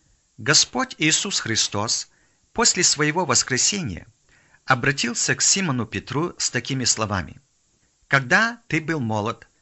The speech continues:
то припоясывался сам и ходил, куда хотел.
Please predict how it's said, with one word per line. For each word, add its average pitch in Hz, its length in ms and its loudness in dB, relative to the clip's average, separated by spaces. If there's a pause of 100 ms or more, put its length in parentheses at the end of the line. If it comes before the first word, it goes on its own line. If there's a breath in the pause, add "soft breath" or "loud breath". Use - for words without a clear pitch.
(280)
то 196 380 0
припоясывался 123 920 0
сам 139 340 0
и 120 120 -4
ходил, 110 640 -6
куда 98 260 -2
хотел. - 420 -6